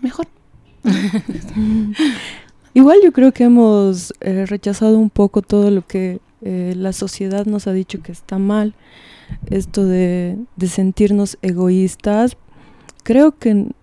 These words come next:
Speaker 2: no es, eh, malo totalmente, porque <laughs> sí necesitamos un poco de, de egoísmo, entre comillas, porque tampoco e-,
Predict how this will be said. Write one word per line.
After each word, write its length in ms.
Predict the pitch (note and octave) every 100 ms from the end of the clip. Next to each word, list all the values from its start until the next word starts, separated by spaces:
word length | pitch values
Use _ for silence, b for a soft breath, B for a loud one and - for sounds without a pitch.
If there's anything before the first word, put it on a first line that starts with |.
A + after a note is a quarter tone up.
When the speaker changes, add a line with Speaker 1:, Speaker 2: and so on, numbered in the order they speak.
| _ _ _ -
Speaker 2:
no 200 | G#3+ C#4
es, 540 | D#4 C4+ - - - _ _ _ _ _ _ _ _ _ _ _ _ -
eh, 280 | G3 F#3 F3
malo 600 | F3 F3 A3+ D#4 B3 G3
totalmente, 840 | - G3+ - G3+ G#3 G#3 A#3 B3
porque 480 | - F#3+ - - F#3+
<laughs> 20 |
sí 140 | -
necesitamos 640 | D4+ C#4+ A#3+ A3 A3 A3+ -
un 80 | G#3+
poco 380 | G#3+ G#3 G#3+
de, 320 | F#3+ F#3 F3+ b b b b b b
de 200 | G3+ G3
egoísmo, 580 | G3 F#3+ G3+ G#3+ A#3 A3+
entre 200 | G#3 F#3+
comillas, 600 | - F#3+ G3+ G3+ A3+ A#3+
porque 380 | - F#3+ - G3
tampoco 460 | - G#3 B3+ - B3+
e-, 220 | A3+